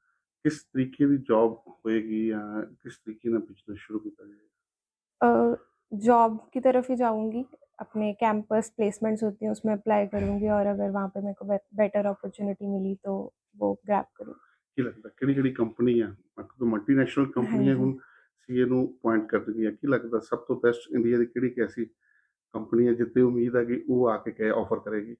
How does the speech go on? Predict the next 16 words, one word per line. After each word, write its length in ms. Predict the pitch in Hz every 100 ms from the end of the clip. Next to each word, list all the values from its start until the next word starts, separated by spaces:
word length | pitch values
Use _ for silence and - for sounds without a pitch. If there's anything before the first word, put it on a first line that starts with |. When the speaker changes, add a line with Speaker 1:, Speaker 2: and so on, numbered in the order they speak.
| _ 254
Speaker 2:
अ, 360 | 214 208 - -
इंडिया 260 | 240 240 240
में 100 | 254
काफ़ी 480 | 254 226 - 254 247
आती 280 | 247 233 226
हैं, 220 | 226 220
मतलब 360 | 220 214 214 -
आईटीसी 520 | 214 208 226 - 220
है, 120 | 220
रिलायंस 560 | 220 214 202 196 208 -
है, 200 | 214 208 208 _ _ _ _ _ _ 220
फिर 300 | 208 196 202
अपनी 400 | 208 202 202 196
पावर 480 | _ - 220 208
फाइनेंस 600 | 208 220 214 214 202 208 208
है 140 | 202